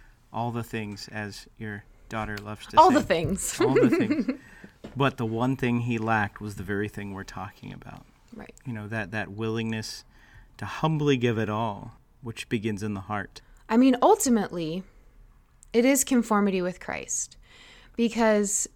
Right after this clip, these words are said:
Speaker 2: Jesus came for many reasons, the key one being our salvation. But he came to be a model for how we are to live.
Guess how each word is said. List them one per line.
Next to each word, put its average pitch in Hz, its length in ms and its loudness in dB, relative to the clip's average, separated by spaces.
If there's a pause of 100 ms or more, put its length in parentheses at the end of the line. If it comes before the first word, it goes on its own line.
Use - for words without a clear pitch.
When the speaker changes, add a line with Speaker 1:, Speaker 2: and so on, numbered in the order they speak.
(280)
Speaker 2:
Jesus 302 420 6
came 220 220 4
for 196 140 -6
many 202 340 6
reasons, - 800 -6
the 214 180 2
key 277 160 6
one 240 200 8
being 208 160 4
our 180 120 -2
salvation. 185 680 -6
But 226 120 0
he 311 160 8
came 262 300 2
to 247 140 0
be 196 140 2
a 180 80 -2
model 165 440 -4
for - 160 -6
how 175 220 -4
we 175 140 -6
are 156 160 -4
to - 140 -14
live. - 400 -10